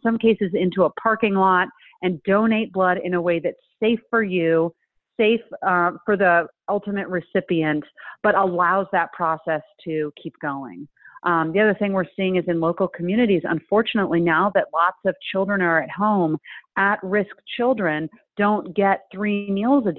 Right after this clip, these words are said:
day if they're not in school. And so we're seeing, um, organizations that are stepping up to the plate and trying to make breakfast and lunch deliveries. They're, in fact, even, um, setting up school buses and creating hot, hotspots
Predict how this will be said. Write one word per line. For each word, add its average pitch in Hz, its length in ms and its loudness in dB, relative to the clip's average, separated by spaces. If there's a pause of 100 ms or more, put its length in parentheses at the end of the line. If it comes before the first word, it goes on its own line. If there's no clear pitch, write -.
day 156 100 2 (120)
if 175 100 -8
they're 175 300 0
not 180 140 2 (120)
in 170 80 2 (200)
school. 233 480 0 (280)
And 196 120 0
so 220 140 4
we're 190 160 0 (100)
seeing, 208 320 4 (200)
um, 156 180 0 (600)
organizations 202 720 0
that 170 100 -2
are - 160 -8
stepping 214 360 0
up 190 80 -4
to 185 100 -4
the 180 80 0 (120)
plate 180 200 2
and 180 140 -4
trying 180 340 0
to 185 80 -6
make 175 260 0
breakfast 196 640 0
and 165 200 -2
lunch 180 260 2 (100)
deliveries. 180 680 2 (500)
They're, 214 260 2
in - 140 -4
fact, 196 380 0
even, 202 420 0 (360)
um, 156 220 -2 (340)
setting 226 260 2
up 202 100 0 (160)
school 208 260 2
buses 170 400 0
and 160 140 -4
creating 175 440 0 (140)
hot, 202 200 0 (460)
hotspots 151 640 -2